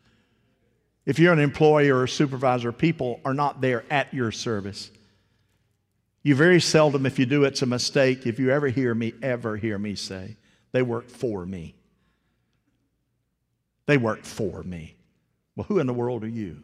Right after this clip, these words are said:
It's a whole lot more meaningful to the people that work with you to hear you say, "Oh, yeah, they work with me. We are a team together." They work. I have pastors that I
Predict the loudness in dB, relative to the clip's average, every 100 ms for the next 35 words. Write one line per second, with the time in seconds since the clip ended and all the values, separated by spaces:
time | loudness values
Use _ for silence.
0 | _ _ _ _ _ _ _ _ _ _
1 | _ _ _ _ _ _ _ _ _ _
2 | _ _ _ _ _ _ _ _ _ _
3 | _ _ _ _ _ _ -4 2 4 4
4 | 2 0 -2 0 0 -2 -2 -6 -6 -10
5 | -2 -2 -2 -6 -6 -6 -6 -8 -10 -20
6 | _ _ _ _ _ -8 -6 -6 -12 -14
7 | -14 -18 _ _ _ _ _ _ _ _
8 | _ 0 2 2 0 -2 -4 -6 -8 -8
9 | -6 -6 -8 -14 _ _ _ _ -4 -4
10 | -4 -10 -14 _ _ _ -8 -8 -8 -12
11 | -14 -18 _ _ _ _ _ _ _ _
12 | -2 0 0 -4 -6 -6 -8 -10 -12 -12
13 | -16 -20 _ _ _ _ _ _ _ _
14 | _ 0 2 0 -2 -2 -2 -2 -2 -2
15 | -4 -6 -6 -4 -2 0 -2